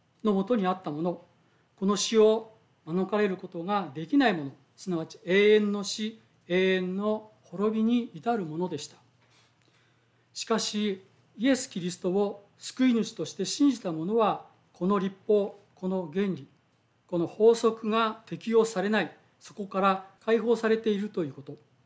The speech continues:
そればかりか、命の御霊の律法が適用される。それは、自らが犯したすべての罪が許され、その罪、死の原因であっ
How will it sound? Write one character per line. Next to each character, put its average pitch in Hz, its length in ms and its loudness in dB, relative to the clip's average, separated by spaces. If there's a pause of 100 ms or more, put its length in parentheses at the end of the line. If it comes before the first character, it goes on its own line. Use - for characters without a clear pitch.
(540)
そ - 160 -2
れ 220 80 8
ば 233 100 4
か 220 100 -2
り 156 80 -2
か、 - 160 -18 (560)
命 226 380 2
の 170 140 0
御 156 60 -4
霊 156 80 -6 (280)
の 202 100 -2
律 185 160 -8 (140)
法 202 200 0
が 226 260 -2 (200)
適 175 280 -8
用 196 180 2
さ 190 140 -4
れ 185 100 0
る。 185 160 -4 (1000)
そ - 120 -8
れ 170 100 0
は、 185 320 2 (1200)
自 226 220 -2
ら 180 220 0
が 185 140 -2
犯 185 180 -4
し 196 60 -6
た 196 100 -6
す 254 160 -8
べ 262 140 2
て 220 100 -2
の 170 100 0
罪 262 340 0
が 175 100 -6
許 160 260 -10
さ 220 140 0
れ、 156 140 -4 (460)
そ - 200 -6
の 185 120 -2
罪、 202 380 0 (640)
死 - 180 -2
の 226 120 2
原 196 140 0
因 214 200 2
で 220 100 4
あ 214 60 2
っ 220 80 -4